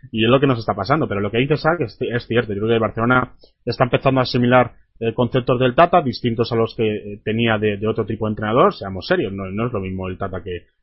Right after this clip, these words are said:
a pesar de que lo, lo que nos han querido vender, no son, no son exactamente los mismos conceptos, es otro fútbol totalmente distinto. El equipo de Guardiola no corría tanto como este equipo, no concedía tanto como este equipo,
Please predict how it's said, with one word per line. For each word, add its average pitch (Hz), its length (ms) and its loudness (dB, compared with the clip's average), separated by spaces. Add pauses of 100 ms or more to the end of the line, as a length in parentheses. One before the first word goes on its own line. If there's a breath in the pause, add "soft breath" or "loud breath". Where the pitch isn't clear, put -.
(120)
a 98 100 -8
pesar 123 260 -2
de 131 60 2
que 127 80 0
lo, 120 160 2
lo 120 200 0
que 123 60 -2
nos 117 160 -2
han 120 100 0
querido 113 200 2
vender, 113 380 2
no 107 160 -2
son, 101 340 -8
no 107 80 -6
son 120 160 -6
exactamente 101 460 -6
los 95 100 -4
mismos 98 240 -4
conceptos, 104 460 -2
es - 260 -14
otro 135 220 -4
fútbol 107 180 -4
totalmente 98 360 -8
distinto. 113 560 -6 (280 soft breath)
El 98 260 -10
equipo 107 280 -6
de 104 60 -2
Guardiola 104 280 0
no 147 140 2
corría 107 320 0
tanto 107 260 -4
como 107 140 -4
este 101 160 -8
equipo, 127 320 -2
no 104 120 -4
concedía 107 400 -2
tanto 107 220 -4
como 107 160 -4
este 104 160 -10
equipo, 135 380 -2